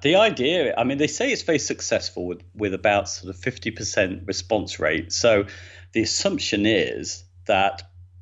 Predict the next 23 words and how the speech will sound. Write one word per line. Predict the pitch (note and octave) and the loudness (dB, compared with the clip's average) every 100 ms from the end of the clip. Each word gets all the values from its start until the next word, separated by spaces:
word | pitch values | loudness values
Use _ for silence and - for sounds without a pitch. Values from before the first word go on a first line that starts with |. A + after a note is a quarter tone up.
| - - | -20 -12
people | - G#2+ F#2+ | -8 -4 -4
who | - F#2+ | -4 -4
just | - G#2 - | -2 -4 -2
disappeared | G#2 G2 - G2+ F2 | -4 -4 -2 -2 -2
for | F2+ | -4
good, | F#2 F#2 - - | -2 -2 -4 -14
you, | G2 G2 F#2+ | -2 -2 2
you | G2 | 0
know, | |
you | E2+ D#2+ | 0 0
wouldn't | G2+ F2+ | -2 0
hear | A2+ G2 F#2 | 2 2 2
from | E2 D2+ | -2 -4
them | D2+ D#2+ - | -4 -6 -6
again, | D#2+ D#2 D2+ D#2+ - | -4 -2 -2 -4 -10
or | - E2+ | -6 -2
maybe | E2+ F2 E2 | 0 0 0
not | E2 D#2+ - | 0 -2 -4
for | D#2+ | -4
months | D#2+ E2+ - | -2 -2 -2
or | D2+ | -4
years, | D2+ G2 F#2+ F2 F2 - - - - - | 0 2 2 2 0 -6 -14 -20 -12 -2
um, | F2+ F2 | 0 0